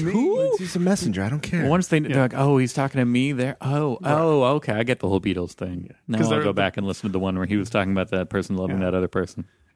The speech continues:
Speaker 1: So going back to the idea of the Beatles as narrative, the Beatles
Speaker 4: Mm-hmm.
Speaker 1: catalog as narrative, I guess early on there was a lot more romance and,
Speaker 4: Right.
Speaker 1: you know,
Speaker 2: Yeah.
Speaker 1: "She loves you, he loves you," From Me to You, you know, a lot
Speaker 4: Yeah,
Speaker 1: of
Speaker 4: yeah,
Speaker 3: yeah.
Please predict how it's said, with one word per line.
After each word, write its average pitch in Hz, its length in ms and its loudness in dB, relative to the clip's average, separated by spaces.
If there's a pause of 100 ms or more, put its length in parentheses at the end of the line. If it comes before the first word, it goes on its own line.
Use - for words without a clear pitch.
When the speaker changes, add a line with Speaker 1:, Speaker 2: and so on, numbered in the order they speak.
Speaker 1:
So - 160 0
going 180 220 2
back 156 160 4
to - 80 -14
the 151 60 4
idea 139 280 2
of 131 80 0
the 127 80 -2
Beatles 123 400 -2
as 127 240 -4
narrative, 113 680 -4
the - 0 - (120)
Beatles 123 160 -4
Speaker 4:
Mm-hmm. 98 80 -4
Speaker 1:
catalog 127 400 0
as 110 100 -10
narrative, 120 480 -4
I 123 80 -4
guess 160 300 -2
early 151 420 2
on 139 160 4
there 127 80 -4
was 117 80 -6
a 117 40 -6
lot 120 260 -4
more 117 160 -8
romance 117 640 -4
and, 110 260 -10
Speaker 4:
Right. 107 240 0
Speaker 1:
you 127 60 -6
know, 113 180 -8
Speaker 2:
Yeah. 101 160 -2
Speaker 1:
"She 143 180 -2
loves 120 320 -6
you, 175 360 4
he 139 160 2
loves 117 240 -2
you," 185 160 6
From 117 240 -6
Me 127 160 0
to 120 80 -8
You, 139 180 -6
you 135 100 -4
know, 113 160 -6
a 104 40 -6
lot 110 160 0
Speaker 4:
Yeah, 107 60 2
Speaker 1:
of 104 120 2
Speaker 4:
yeah, 110 160 2
Speaker 3:
yeah. 113 240 2